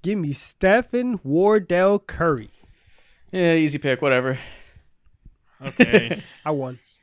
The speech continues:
Speaker 3: Fuck. All right, well, now this is kind of the gray area. It's, like, Steph Curry, then it's everyone else. So I,
Speaker 2: Yeah, yeah.
Speaker 3: I'm gonna have his backcourt partner. Give me Klay Thompson.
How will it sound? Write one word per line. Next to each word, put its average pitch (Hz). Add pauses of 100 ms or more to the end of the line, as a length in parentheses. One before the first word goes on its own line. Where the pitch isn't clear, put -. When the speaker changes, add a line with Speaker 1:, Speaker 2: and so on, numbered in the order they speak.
(460)
Speaker 3:
Fuck. 107 (680)
All 147
right, 139
well, 123
now 139
this 127
is 120 (240)
kind 127
of 120
the 107
gray 107
area. 113
It's, -
like, 104
Steph 113
Curry, 113
then 107
it's 104
everyone 104
else. 104
So 104
I, 135
Speaker 2:
Yeah, 143
yeah. - (320)
Speaker 3:
I'm 190
gonna 180
have 165
his 143
backcourt 123
partner. 117
Give 117
me 117
Klay 104
Thompson. 92